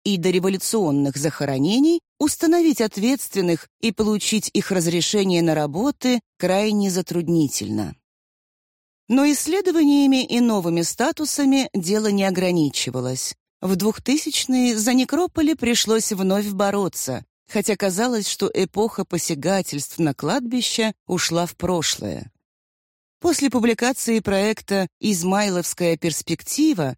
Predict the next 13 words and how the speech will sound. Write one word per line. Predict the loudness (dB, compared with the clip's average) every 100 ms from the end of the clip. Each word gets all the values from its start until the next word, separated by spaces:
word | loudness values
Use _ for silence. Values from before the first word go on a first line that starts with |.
| _
предполагавшего | -4 -2 0 0 0 -2 -2 -2
застройку | 0 -2 -2 0 0 -2
почти | -2 -4 -2
всей | -4 -2 0 0
территории | 0 -2 0 0 2 2 0
уничтоженного | 0 2 2 0 0 0 0 0 2 0 -2 _
Митрофаньевского | 0 2 -2 0 0 0 -2 -4 -4 -2 -2 -4 -4
и | -2
снесенной | 0 -2 0 0 0
в | 0
советские | 0 0 -2 -2 -4
годы | 0 0 0
части | 0 0 -2 -2 -2 -2